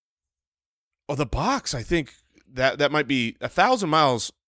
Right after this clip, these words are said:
Like, let's say this was by, uh, truck, right? Semi truck. I, I,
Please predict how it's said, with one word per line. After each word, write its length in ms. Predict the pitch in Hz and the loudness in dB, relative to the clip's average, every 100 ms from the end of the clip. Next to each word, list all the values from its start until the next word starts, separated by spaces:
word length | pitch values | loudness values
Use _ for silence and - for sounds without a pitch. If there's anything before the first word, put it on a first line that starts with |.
| _ _ | _ _
Like, 240 | 135 120 - | 0 0 2
let's 220 | 233 - | 0 2
say 140 | 214 | 0
this 200 | 165 147 | 0 0
was 180 | 147 123 | -2 -2
by, 520 | - 127 117 110 107 - _ _ - | 0 2 4 2 0 -6 _ _ -16
uh, 60 | - - | -14 -8
truck, 400 | - 107 - _ | -4 -4 -6 _
right? 200 | 120 113 | -4 -4
Semi 380 | - 165 131 104 | -2 -2 -2 -6
truck. 380 | - 113 - _ _ _ _ _ _ _ - | -10 -14 -14 _ _ _ _ _ _ _ -20
I, 60 | - _ _ | -20 _ _
I, 120 | - | -20